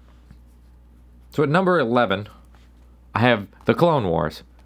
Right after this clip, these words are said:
I fucking hated that movie. I saw it in theaters. I thought it was gonna be cool 'cause it was an animated movie. It's the dumbest movie, I think, I, the Star Wars movie I've ever seen. Like, there are fan movies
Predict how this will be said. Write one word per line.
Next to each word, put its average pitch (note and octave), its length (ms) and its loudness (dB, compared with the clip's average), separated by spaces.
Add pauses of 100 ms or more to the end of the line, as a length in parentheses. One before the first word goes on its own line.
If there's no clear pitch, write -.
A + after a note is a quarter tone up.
(400)
I F#3+ 200 0
fucking C3 400 0
hated A2 540 0
that E2 220 0
movie. E2 480 -2 (140)
I F3 220 2
saw C3 360 0
it G#2+ 80 -2
in F#2+ 160 -6
theaters. A#2 480 0
I - 200 0
thought A2+ 220 0
it D#2+ 60 -2
was F2 140 -4
gonna F2+ 180 2
be E2 140 -2
cool D3+ 640 0 (480)
'cause B2+ 100 2
it F#2+ 40 2
was E2+ 100 0
an F2+ 160 -2
animated D3+ 560 0
movie. D3 480 -2 (2000)
It's A2+ 300 -6
the D3+ 80 0
dumbest D#3 420 0
movie, A#2+ 280 0
I G2+ 60 0
think, G2+ 220 -4
I, F#2+ 120 2
the - 160 -4
Star A2+ 220 2
Wars A2 140 0
movie G2+ 200 0
I've F2+ 100 0
ever E2+ 180 -2
seen. B1 240 -6 (520)
Like, A#2+ 240 2
there D#3 180 2
are C3 60 0
fan C#3 480 -2
movies D2+ 560 -4